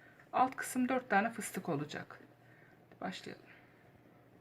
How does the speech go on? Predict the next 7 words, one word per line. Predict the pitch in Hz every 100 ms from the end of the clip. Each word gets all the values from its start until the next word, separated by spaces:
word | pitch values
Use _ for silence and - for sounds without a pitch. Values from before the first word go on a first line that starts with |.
| - - - - - - - - - - - - - - - - - - - - - - -
Bir, | 196 214 - - -
iki, | - -
üç | 240 -
zincir | 214 202
çekiyoruz. | 202 - 175 - 156 160 185 - - - - - - -
Uzatıyoruz. | 214 214 202 - 202 170 156 170 - - - - - - - - - - - - - -
Bir, | 185 180 180 196 - -